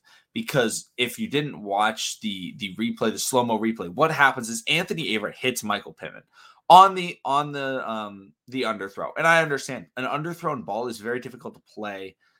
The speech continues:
in coverage on a deep ball, okay? I'm not saying, like, "Oh, wow, you should never allow a reception or get a pass interference." But what happens is he,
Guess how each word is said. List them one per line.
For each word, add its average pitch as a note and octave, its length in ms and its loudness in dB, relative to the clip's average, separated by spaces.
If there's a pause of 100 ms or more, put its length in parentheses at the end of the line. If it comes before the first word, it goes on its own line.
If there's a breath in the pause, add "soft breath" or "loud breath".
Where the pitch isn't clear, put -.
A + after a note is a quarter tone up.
(520)
in A2 260 -2
coverage - 520 -6
on G#2 140 -2
a G2+ 60 -6
deep G2 200 -10
ball, - 180 -8
okay? A2+ 300 -4 (220)
I'm A#2 100 -2
not B2 220 2
saying, A#2 220 -2
like, A2 180 -4
"Oh, A#2+ 100 -2
wow, F#2+ 380 -6
you B2+ 160 -4
should A2 200 -6
never G#2+ 260 -4
allow G2 240 -2
a - 40 -8
reception G2 500 -8
or D#2+ 260 -14 (140)
get A2+ 140 -2
a G#2 60 -4
pass G2+ 240 -4
interference." F2+ 280 -14
But G#2+ 140 -6
what A#2+ 140 -8
happens D3 340 -2
is G#2+ 140 -8
he, G#3+ 280 -12